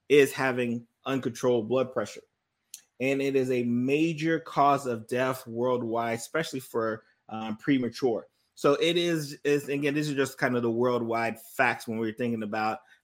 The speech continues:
like, why should we care about hypertension? But of course, let's bring it to our backyard. Let's see what the C D C says about hypertension, just so we can, again, kind of wrap our minds around it.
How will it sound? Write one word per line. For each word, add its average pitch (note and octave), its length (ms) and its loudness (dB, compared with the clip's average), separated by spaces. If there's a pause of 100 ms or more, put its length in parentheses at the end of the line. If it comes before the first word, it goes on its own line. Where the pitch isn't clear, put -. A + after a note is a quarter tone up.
like, A2 300 -4
why A#2+ 420 2
should B2 200 -4
we B2+ 360 -2
care A#2 260 -4
about G#2 200 -4
hypertension? A2 500 -8
But G#2+ 100 -6
of A2 60 -8
course, C#3+ 280 2 (300)
let's E3+ 220 2
bring F3 220 2
it E3 80 -4
to E3 80 0
our C#3+ 100 4
backyard. B2+ 640 0
Let's D#3+ 260 0
see D4 140 0
what F3 220 -2
the B2+ 80 -2
C - 420 -8
D D3+ 160 -2
C D3+ 300 -6
says B2 460 -2
about A#2 380 -2
hypertension, D#3 640 -6 (320)
just F#3 140 4
so F3 120 4
we D#3+ 80 4
can, C3+ 100 -12
again, C#3 280 0
kind C3 200 0
of A#2+ 80 0
wrap B2+ 200 0
our A#2 280 0
minds B2 320 -4
around A#2+ 320 -2
it. B2 160 -4